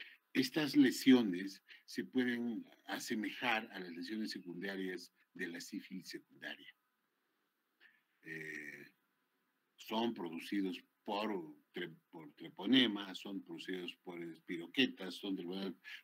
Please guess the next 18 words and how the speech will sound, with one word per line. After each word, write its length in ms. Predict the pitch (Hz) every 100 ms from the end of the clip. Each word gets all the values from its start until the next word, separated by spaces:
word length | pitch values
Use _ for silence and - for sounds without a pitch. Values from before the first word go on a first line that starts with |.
| -
producidos 580 | 95 90 113 107 95
por, 240 | - 90 87
eh, 540 | 87 _ 98 80 80 -
treponema 640 | 90 87 87 101 95 -
pallidum, 540 | 107 98 90 87 82 - _ _ _ _ _ _ _ _
eh, 480 | - 76 71 71 71 73 - _ _ _ _ _ _ _ _ _ _ _ -
los 240 | - - -
dos. 360 | 95 95 - - _ _ _ _ _ _ _ _ _ _ _ _
Sin 260 | - - 120
embargo, 380 | 110 107 110 104
uno 220 | 107 101
produce 300 | 90 92 -
vejel 380 | 101 - 151 139
y 40 |
el 80 | 95
otro 180 | 90 90
produce 240 | 82 -
sífilis. 600 | - 90 - - - -